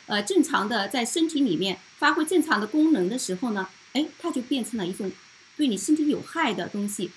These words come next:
就变成了一种邪气，呃，所以这个时候呢，它就对你的身体就是造成了伤害。你阳气越旺盛，那你这种阳气，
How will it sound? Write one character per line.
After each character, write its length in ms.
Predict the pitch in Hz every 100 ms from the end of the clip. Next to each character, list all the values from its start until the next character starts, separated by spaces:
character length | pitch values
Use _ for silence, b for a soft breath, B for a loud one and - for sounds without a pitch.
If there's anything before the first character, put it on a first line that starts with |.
| -
就 80 | 294
变 160 | 285
成 120 | 277
了 80 | 247
一 80 | 196
种 180 | - 175 -
邪 340 | - - 175 202
气， 340 | - - - - - -
呃， 260 | 208 185 185 - - - -
所 160 | - 254
以 120 | 220
这 160 | 220
个 80 | 320
时 140 | 302 214
候 160 | 240
呢， 180 | 208 190 - -
它 100 | 294
就 120 | 277
对 160 | 262 302
你 100 | 220
的 80 | 202
身 220 | 208 269
体 260 | 262 175 - -
就 140 | 254 226
是 80 |
造 180 | - 254
成 140 | - 208
了 100 | 180
伤 240 | 240 220
害。 220 | 233 170 - - - -
你 120 | 247
阳 260 | 226 220 311
气 280 | - 285 -
越 420 | 320 359 240 180 -
旺 260 | 302 208
盛， 240 | 202 240 196 - - - _
那 120 | 381
你 100 | 320
这 100 | 226
种 220 | 349 311 202
阳 200 | 175 247
气， 220 | -